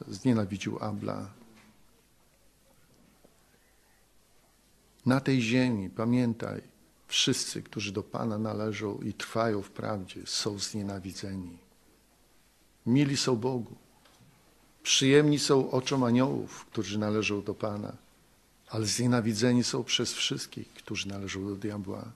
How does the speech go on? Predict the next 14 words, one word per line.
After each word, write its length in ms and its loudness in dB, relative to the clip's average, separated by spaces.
Ta 100 4
nienawiść 640 8
ma 300 6
wymusić 880 8
sposób, 760 2
aby 280 6
człowiek 420 2
się 160 0
cofnął 640 -6
i 80 -2
chciał 540 0
zyskać 800 -4
ten 180 -8
świat. 560 -10